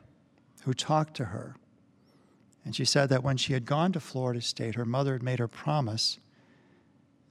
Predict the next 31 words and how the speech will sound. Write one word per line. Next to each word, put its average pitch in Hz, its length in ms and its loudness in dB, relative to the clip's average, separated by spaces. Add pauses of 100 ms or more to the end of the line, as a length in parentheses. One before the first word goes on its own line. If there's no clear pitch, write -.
(140)
that 113 140 -4
she - 100 2
would 120 160 0
not 139 400 2 (220)
go 123 180 2
a 117 60 0
day 143 260 2
without 117 380 0
praying 127 340 -2
the 113 80 -4
rosary. 123 720 -4 (1500)
And 123 100 -2
she, 147 140 0
in 131 120 2
fact, 135 280 2
had 117 220 -4 (240)
fallen 139 360 4
asleep 156 440 0
with 139 80 -10
the 131 100 -2
rosary 131 460 0
in 113 100 0
her 101 280 -6
hand 107 480 -6 (720)
while 123 120 4
she 123 160 0
was 113 140 -2
praying 156 420 0
the 120 120 -2
rosary. 101 600 -4 (1900)
Later, 156 540 6